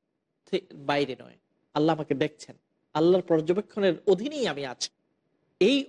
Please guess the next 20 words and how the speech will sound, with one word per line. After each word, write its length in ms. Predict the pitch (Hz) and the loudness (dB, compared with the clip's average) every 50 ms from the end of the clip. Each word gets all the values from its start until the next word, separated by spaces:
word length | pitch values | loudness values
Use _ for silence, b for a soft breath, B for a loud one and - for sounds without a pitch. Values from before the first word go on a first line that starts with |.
| - | -2
অনুভূতিটা 600 | 202 190 202 202 196 208 240 - 240 202 - 190 | -4 -2 -2 -2 -4 -6 -8 -10 -8 -4 -4 -4
মনের 280 | 165 160 156 160 165 165 | -2 -2 -2 -4 -4 -4
ভিতরে 320 | 165 185 175 170 151 147 | -6 -6 -4 -2 -2 -2
থাকা, 420 | 143 - - - - - 196 233 - _ - | -4 -6 -10 -12 -6 -4 -4 -4 -6 _ -8
এটা 140 | 160 - 147 | -4 -4 -4
তাকওয়া। 360 | - - - _ - - - _ _ _ _ _ _ _ _ - | -4 -4 -10 _ -12 -20 -20 _ _ _ _ _ _ _ _ -2
আল্লাহর 380 | 160 170 180 208 233 220 - - _ _ _ _ _ _ _ _ _ _ _ _ _ _ _ _ _ _ _ _ _ _ _ - | 0 2 2 2 2 0 -2 -6 _ _ _ _ _ _ _ _ _ _ _ _ _ _ _ _ _ _ _ _ _ _ _ 0
ওয়াচের 400 | 160 170 180 208 - - 247 220 | 2 2 2 2 2 0 0 0
মধ্যে 220 | 214 226 202 214 208 | 0 -2 -2 -2 -2
আমি 200 | 190 175 175 165 | -2 0 -2 -2
আছি, 280 | 160 156 - - 180 | -2 -4 -4 -8 -10
মনিটরিংয়ের 460 | 156 160 160 175 175 190 196 190 185 | -8 -4 -4 -2 0 0 0 -2 -2
মধ্যে 240 | 180 180 170 156 156 | -4 -4 -4 -4 -2
যখন 240 | 147 160 147 160 151 - | -4 -4 -4 -6 -10 -8
আছি, 400 | 156 143 139 - - 151 135 131 | -8 -8 -6 -6 -4 -2 0 0
এটা 160 | 131 - 165 | 0 0 -2
কল্পনা 440 | 151 - - 143 131 - - 175 185 | -2 -2 -2 -2 -2 -4 -8 -10 -10
আমি 140 | 156 135 131 | -10 -10 -10
যখন 260 | - 120 - - - | -10 -10 -10 -10 -12
করব, 380 | - - 120 110 113 131 165 | -8 -8 -8 -8 -8 -10 -12